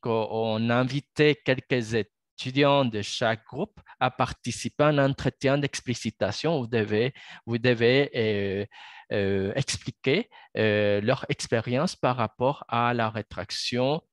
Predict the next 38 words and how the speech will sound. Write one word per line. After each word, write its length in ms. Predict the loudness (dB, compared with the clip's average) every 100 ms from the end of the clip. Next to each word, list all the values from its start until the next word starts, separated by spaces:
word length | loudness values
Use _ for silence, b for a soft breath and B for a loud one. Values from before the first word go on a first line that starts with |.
| -4
reçue, 440 | -4 -2 0 0
par, 360 | 2 0 0 -4
par 240 | -4 0
rapport 360 | -2 0 0 2
à 100 | 0
l'expérience 720 | 0 -4 -4 -2 -2 -2 -4
qu'ils 240 | -8 -6
ont 100 | -4
eue 160 | -4 -6 B B B
avec, 420 | -2 0 -4 -4
euh, 200 | -4 -4
cette, 380 | -4 -4 -4 -8 b b -8
cette 280 | -4 -2
façon 300 | -2 -2 -2
de 100 | -2
travailler. 520 | -2 0 0 0 -4 -8
Donc, 380 | -8 -8 -10
on 180 | -10 -8
avait 180 | -6 -4
ciblé 420 | -4 -4 0 0
six 300 | 0 -4 -2
étudiants 500 | -2 -4 -4 -2 0
du 200 | -2 -6
groupe 240 | -12 -10 -8
entraîné, 580 | -8 -6 -4 0 -2 -2
six 300 | -6 -8 -8
étudiants 400 | -10 -8 -6 -6
du 160 | -10
groupe 240 | -16 -18 -16
non 280 | -14 -14 -14
entraîné 500 | -12 -6 -4 -4 -6 B B B
et 120 | -6
six 280 | -4 -6 -4
étudiants 380 | -6 -4 -4 -4
du 180 | -6 -10
groupe 380 | -12 -12 -10 -8
contrôle, 480 | -8 -8 -10 -12 -14
hein, 120 | -16